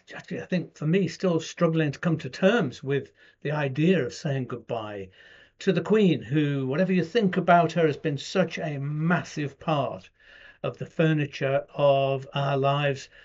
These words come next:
for all of our lives in most instances. And also when we've heard, I, I don't,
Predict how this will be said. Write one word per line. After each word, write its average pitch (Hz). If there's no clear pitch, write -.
for 160
all 190
of 165
our 123
lives 117
in 139
most 120
instances. 117
And 165
also -
when 156
we've 175
heard, 160
I, 147
I 139
don't, 165